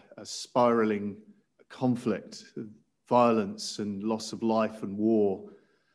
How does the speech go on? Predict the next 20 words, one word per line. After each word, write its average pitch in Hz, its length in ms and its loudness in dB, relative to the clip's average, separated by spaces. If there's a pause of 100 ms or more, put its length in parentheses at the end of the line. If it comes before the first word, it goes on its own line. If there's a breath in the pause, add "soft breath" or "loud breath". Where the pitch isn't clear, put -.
(320 loud breath)
Lord, 113 280 2
we 110 160 4
pray, 104 760 0 (420)
may 117 260 0
your 110 240 4
kingdom 110 460 0 (160)
come 107 480 -2 (720)
on 110 180 0
earth 120 480 -2 (100)
in 101 320 -8 (220)
Israel 120 560 2
and 98 160 -4
Palestine 117 680 -2
and 104 100 -4
Jerusalem 113 680 0 (560 soft breath)
as 113 160 -4
it 110 140 2
is - 560 2 (300)
in 110 140 -2
heaven. 107 480 -4